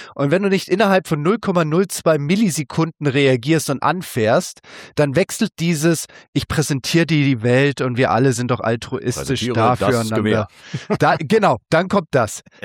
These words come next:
Speaker 1: Dann wechselt das sofort in einen kompletten cholerischen Anfall.
Speaker 2: Ja.
Speaker 1: Und ich würd jetzt einfach mal Behauptung aufstellen, dass diese Typen sich sehr oft decken. Der,
Speaker 2: Ja.
Speaker 1: der das auf dem, im, im Auto ist, ist auch derjenige, der das auf dem Platz ist.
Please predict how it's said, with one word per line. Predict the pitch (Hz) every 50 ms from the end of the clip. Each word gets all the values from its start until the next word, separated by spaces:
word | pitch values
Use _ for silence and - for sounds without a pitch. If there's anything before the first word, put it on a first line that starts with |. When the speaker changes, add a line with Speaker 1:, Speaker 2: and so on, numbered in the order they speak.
| 113 -
Speaker 1:
Dann | 170 202 285 254
wechselt | 233 226 - - - 202 165 196
das | 180 165 -
sofort | - 151 - - - - 165 202 240 240 - _ -
in | 143 156 160
einen | 101 92 127 151 147 135 -
kompletten | - - 143 135 127 - _ - - 147 143 147 170 226 - _ 226 208
cholerischen | - - - 147 135 143 147 156 139 147 - - - 131 -
Anfall. | - 143 160 185 - - - 110 101 117 170 240 - _ _ _ _
Speaker 2:
Ja. | - 120 110 98 - _ _ _ _ _
Speaker 1:
Und | _ 151 151 156 143 -
ich | 160 - -
würd | 190 240 -
jetzt | 233 -
einfach | 151 165 170 208 196
mal | 190 185 170
Behauptung | 143 151 131 156 185 - - 180 147 127
aufstellen, | 123 127 123 - - - - 123 127 147 165
dass | 156 151 - -
diese | - 190 214 233 175
Typen | - - - 196 208 - - 170 185 180
sich | 143 143 - -
sehr | - 156 156 151
oft | - 135 - _
decken. | 147 127 - - 104 - _ _ _ _ _ _ _ -
Der, | 156 180
Speaker 2:
Ja. | -
Speaker 1:
der | 180 160
das | 147 170 170 - -
auf | - 151 147 131
dem, | - 156 143 139
im, | - 135 131 -
im | - 131 123
Auto | - 151 226 240 - 233
ist, | 214 208 -
ist | 170 147
auch | 170 147 -
derjenige, | - 147 151 160 151 151 151 151 135
der | 127 131
das | 123 139 127 -
auf | - 127 120 -
dem | 135 123 113 - _ _
Platz | - - 139 160 - -
ist. | - - 107 120 185 - - -